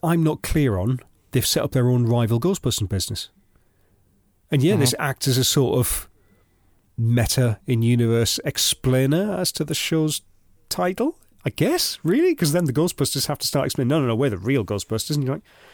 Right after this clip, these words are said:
Speaker 1: "But the ghosts ones, their company's called Ghosts R Us. You wouldn't have to clarify
Speaker 2: Yeah.
Speaker 1: your own name if someone came out with an only faintly similar sounding name. Janine, really?" <laughs> But okay, carry on.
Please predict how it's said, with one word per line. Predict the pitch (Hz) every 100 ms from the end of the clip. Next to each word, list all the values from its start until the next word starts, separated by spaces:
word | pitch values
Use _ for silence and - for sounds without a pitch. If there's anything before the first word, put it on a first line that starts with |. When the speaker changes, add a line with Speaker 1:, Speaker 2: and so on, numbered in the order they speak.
| - - - - _ _ _ _ - -
Speaker 1:
"But | 143
the |
ghosts | 123 156 - - - -
ones, | 101 98 139 - - _ _ _ _ _ -
their | 131
company's | 131 120 101
called | - 120
Ghosts | 101 113 -
R | 113 131
Us. | 117 - _ _ _ _ _ _ _ -
You | 135
wouldn't | 131
have | 123
to | -
clarify | 135 151 131
Speaker 2:
Yeah. | 117
Speaker 1:
your | 127
own | 117
name | 139 107 123 -
if | 131
someone | 139 117
came | 110 123 117
out | 113 - - _
with | - 131
an |
only | 123 131 110
faintly | - 123 147 101
similar | - 95 95
sounding | 104 101 101
name. | 110 143 151 -
Janine, | 139 131 226 220
really?" | 120 170 117 196
<laughs> | 156
But | 143 190
okay, | 190 - 190 165
carry | - 143
on. | 139